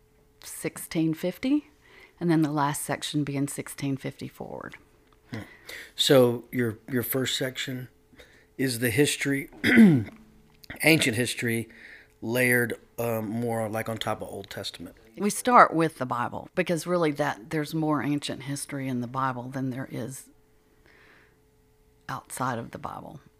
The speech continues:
Speaker 1: It's hard to find
Speaker 2: That's a
Speaker 1: documents
Speaker 2: heavy
Speaker 1: that far
Speaker 2: statement.
Speaker 1: back. There's,
Speaker 2: That's a
Speaker 1: it's hard to
Speaker 2: loaded
Speaker 1: find
Speaker 2: statement.
Speaker 1: documents back that far. So you can look at archaeology, you can look at excavation and dinosaurs and all that, but as far as story
Speaker 2: Mm-hmm.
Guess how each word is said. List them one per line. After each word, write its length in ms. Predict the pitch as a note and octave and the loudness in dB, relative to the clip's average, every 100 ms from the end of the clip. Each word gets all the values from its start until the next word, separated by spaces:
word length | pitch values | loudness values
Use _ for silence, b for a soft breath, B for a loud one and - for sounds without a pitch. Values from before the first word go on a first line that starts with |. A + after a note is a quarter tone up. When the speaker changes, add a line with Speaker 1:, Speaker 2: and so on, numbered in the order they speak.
| _ | _
Speaker 1:
It's 160 | - - | -10 -8
hard 280 | - F3+ E3 | 2 2 4
to 60 | |
find 260 | D#3 C3+ C3+ | 4 4 4
Speaker 2:
That's 240 | B2+ G#2 | 2 0
a 40 | - | -2
Speaker 1:
documents 260 | - G2 | -2 -2
Speaker 2:
heavy 60 | G2 | 0
Speaker 1:
that 240 | - - | 0 0
far 140 | F#2 - | 0 -2
Speaker 2:
statement. 60 | E2 | -4
Speaker 1:
back. 200 | - - _ - | -12 -14 _ -14
There's, 200 | F#3+ G3 F3+ | 0 2 2
Speaker 2:
That's 140 | - | 0
a 60 | F#3 | -2
Speaker 1:
it's 100 | A3 | 2
hard 260 | C4+ B3+ | 6 6
to 60 | G#3 | 6
Speaker 2:
loaded 80 | G#3 | 8
Speaker 1:
find 140 | F#3+ E3+ | 10 10
Speaker 2:
statement. 100 | E3 | 6
Speaker 1:
documents 540 | D3+ D3 - C3+ - | 2 2 0 -6 -6
back 260 | - - - | -8 -8 -8
that 180 | - - _ _ | -14 -14 _ _
far. 300 | - B1+ - B B B | -4 -4 -4 B B B
So 120 | - | -2
you 200 | F#3 G3+ | 0 2
can 220 | G#3+ F3+ E3+ | 2 2 2
look 180 | D3+ | 0
at 120 | C#3+ - _ - | -2 -4 _ -6
archaeology, 840 | C3+ - F3+ A3 A3 A3 G3+ G3 F3+ | -4 -4 -2 2 4 4 4 2 0
you 280 | F3 D#3 D3 | 0 -2 -2
can 240 | D3 C#3 | 0 0
look 200 | C#3+ C#3+ | -2 -4
at 220 | G#2+ - _ - | -6 -6 _ -6
excavation 720 | D3+ - D#3 D#3+ E3 D#3+ D#3+ | -6 -4 -4 0 0 2 0
and 120 | C#3+ | 2
dinosaurs 760 | D3 D3 D3 - C#3+ D3 C#3+ C3 | 2 2 0 -2 -2 0 -2 -4
and 400 | A#2 C3+ - - _ - | -6 -6 -8 -14 _ -2
all 200 | D#3 D3+ | 0 4
that, 340 | D#3 D3 - | 4 4 2
but 240 | D3 D3 C#3 - B B B B - | 2 0 -2 -12 B B B B -6
as 120 | D#3 D#3 | -4 2
far 220 | D3+ C#3 | 4 4
as 80 | C#3 | 2
story 840 | - - F3 E3 F#3+ A#3 C#4 C#4+ - _ _ B B B - | -6 -4 -2 2 4 4 4 0 -8 _ _ B B B -8
Speaker 2:
Mm-hmm. 260 | A2 G#2+ | -4 -4